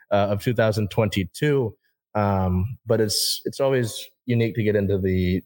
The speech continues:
teams and see their different stories as we continue on. So, uh, with that being said, Belle, I mean, not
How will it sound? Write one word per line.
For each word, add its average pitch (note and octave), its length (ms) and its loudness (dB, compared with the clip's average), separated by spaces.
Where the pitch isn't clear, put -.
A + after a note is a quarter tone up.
teams G2+ 320 2
and F2+ 100 -4
see G2 160 0
their F#2 140 2
different F#2 320 0
stories F2+ 440 0
as G2 140 0
we G2 100 0
continue F#2 440 0
on. E2+ 320 0
So, E2+ 280 0
uh, G#2+ 60 0
with A#2 120 2
that D3+ 140 0
being C#3+ 220 0
said, C3+ 420 0
Belle, F3 240 2
I D#3+ 60 2
mean, A2+ 220 2
not F#3+ 160 2